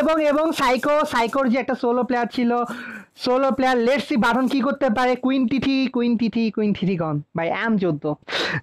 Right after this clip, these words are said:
So আমরা একটু ওএফসির দিকে move করবো, because ওএফসির স্কোয়াডটা কিন্তু একটা অমায়িক পজিশনে আছে। ওকে,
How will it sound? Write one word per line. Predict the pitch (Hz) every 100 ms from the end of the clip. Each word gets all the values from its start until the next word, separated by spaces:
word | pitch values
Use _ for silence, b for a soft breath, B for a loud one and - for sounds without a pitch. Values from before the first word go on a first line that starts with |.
| B B B B _ _ _ _ _ _ _ _ _ _ - B 196 -
So | 226 208
আমরা | 214 240
একটু | - 247
ওএফসির | 226 247 269 233
দিকে | 269
move | 240 -
করবো, | 247 247
because | 214 240 226
ওএফসির | 214 214 302 240
স্কোয়াডটা | - 208 240
কিন্তু | 233
একটা | 247 208 - B B B - 208
অমায়িক | 233 269 262 -
পজিশনে | 233 226 233 214 180
আছে। | - 143 147 160 _ _ _ _ _
ওকে, | 165 185